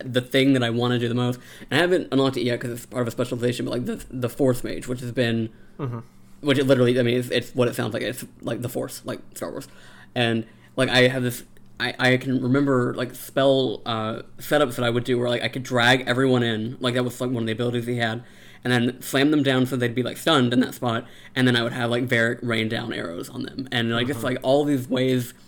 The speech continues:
Speaker 1: in which, like, 'cause, like, in, in Origins, it just felt like I was cycling through the cooldowns that I had at any given moment, where Dragon Age two has, like you said, like, all these setups and all these ways that characters interact with each other, like, when you're in, just in combat, that is, like,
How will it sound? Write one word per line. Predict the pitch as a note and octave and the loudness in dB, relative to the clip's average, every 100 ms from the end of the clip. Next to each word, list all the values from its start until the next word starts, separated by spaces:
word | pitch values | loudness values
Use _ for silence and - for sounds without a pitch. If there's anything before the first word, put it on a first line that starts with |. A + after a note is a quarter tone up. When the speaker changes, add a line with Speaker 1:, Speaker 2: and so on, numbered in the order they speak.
| - - - | -20 -16 -4
Speaker 1:
in | C3+ | 0
which, | C3+ C#3 | 2 2
like, | D#3 C#3 | 2 2
'cause, | D#3 | 2
like, | E3+ - | 0 0
in, | D#3+ D#3+ | 0 2
in | D#3 | 0
Origins, | D3 E3 D3 C3+ - | 0 2 4 2 4
it | C3+ | 4
just | D3 - | 4 2
felt | A#2+ | 0
like | B2 | 0
I | |
was | A#2 A2+ | 0 0
cycling | B2 B2 A#2 | -2 0 -2
through | A#2+ A#2+ A#2 A#2 | -2 -2 -2 -6
the | - C3 | -8 -8
cooldowns | C3 B2 A#2+ | -2 0 0
that | - | -2
I | A2 | -4
had | - B2 A#2+ | -2 0 0
at | |
any | A#2 A2 | 0 -2
given | A2+ A2 | -4 -2
moment, | A2 A2+ - - - - | -2 -4 -6 -16 -20 -8
where | C3 B2+ B2 A#2 - - | 2 4 4 2 -4 0
Dragon | D3 C#3 | 4 4
Age | B2 - | 2 0
two | C3+ C3 - - - | 2 2 -2 -10 -6
has, | A#2+ A#2+ A#2 A2+ - - - - | -2 0 0 -4 -12 -20 -14 -2
like | B2+ | -2
you | A#2+ | 0
said, | D#3 | 2
like, | A#2+ | 2
all | A#2+ | 2
these | A#2 | 0
setups | - C#3+ C3 | -2 -2 -2
and | C3+ | -2
all | B2+ | -2
these | B2+ B2 | 0 0
ways | B2 C3 B2 | 2 2 0
that | B2 | -6
characters | - C3 B2+ B2 - | -4 -4 -2 -6 -6
interact | A#2 A#2 A#2+ - - | -4 -2 -2 -4 -8
with | A#2+ | -6
each | A2+ | -4
other, | A#2 A#2 A2+ - - - - - - - | -2 -2 -4 -8 -20 -20 -20 -20 -20 -4
like, | A#2+ | -2
when | A#2 A2+ | 0 -2
you're | G#2 - - | -4 -8 -4
in, | A#2 B2+ | -4 -4
just | B2+ | -6
in | A#2 | -4
combat, | B2 F#3+ C3 B2 - | -2 2 2 0 0
that | B2 A#2+ - - | 2 2 -2 -16
is, | B2+ | -10
like, | B2 A#2+ | -8 -8